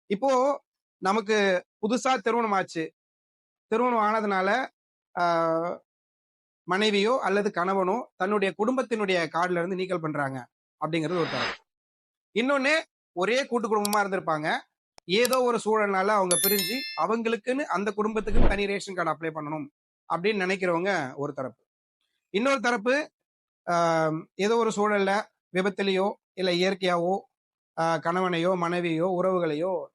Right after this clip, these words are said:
இழந்திருப்பாங்க, அவங்களுடைய பேரை ரேஷன் கார்டுல இருந்து விடுவிக்கணும் அப்படிங்கிற இது.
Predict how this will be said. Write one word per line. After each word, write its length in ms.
இழந்திருப்பாங்க, 560
அவங்களுடைய 540
பேரை 320
ரேஷன் 380
கார்டுல 200
இருந்து 200
விடுவிக்கணும் 540
அப்படிங்கிற 360
இது. 180